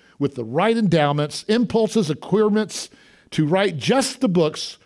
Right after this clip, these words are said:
which were designed for them." That's what you're really saying here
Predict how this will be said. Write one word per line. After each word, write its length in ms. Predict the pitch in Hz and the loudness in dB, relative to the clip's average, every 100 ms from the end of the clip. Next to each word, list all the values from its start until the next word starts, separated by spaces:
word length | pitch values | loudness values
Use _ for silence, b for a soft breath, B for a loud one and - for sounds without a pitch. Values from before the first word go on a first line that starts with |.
| b | b
which 240 | 151 151 156 | -4 -2 -2
were 120 | 139 | -2
designed 680 | 135 - 165 175 180 175 165 | -2 -2 -2 0 0 -2 -2
for 440 | 160 156 151 147 | -2 0 0 -4
them." 520 | 123 127 117 98 90 - _ b b _ | -6 -6 -6 -12 -14 -18 _ b b _
That's 240 | 190 196 - | -2 0 2
what 240 | 185 - | 2 2
you're 100 | 180 | 2
really 360 | 147 165 165 165 | 4 4 4 2
saying 440 | - 165 120 113 | 0 0 0 -2
here 300 | 113 110 | -2 -2